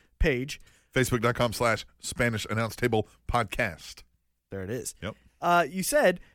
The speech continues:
Speaker 1: it di-, it served all parties well.
Speaker 2: Well, yes.
Speaker 1: So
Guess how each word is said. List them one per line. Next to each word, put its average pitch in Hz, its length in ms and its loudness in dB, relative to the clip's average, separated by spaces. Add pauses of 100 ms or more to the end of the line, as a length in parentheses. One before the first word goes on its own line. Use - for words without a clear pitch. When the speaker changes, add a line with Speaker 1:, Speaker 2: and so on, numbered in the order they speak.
(180)
Speaker 1:
it 190 160 -2 (260)
di-, 226 240 6
it 202 140 0
served 226 380 4
all 240 360 2 (220)
parties 180 680 2 (280)
well. 131 300 6
Speaker 2:
Well, 101 380 2
yes. 95 480 -6
Speaker 1:
So 160 420 4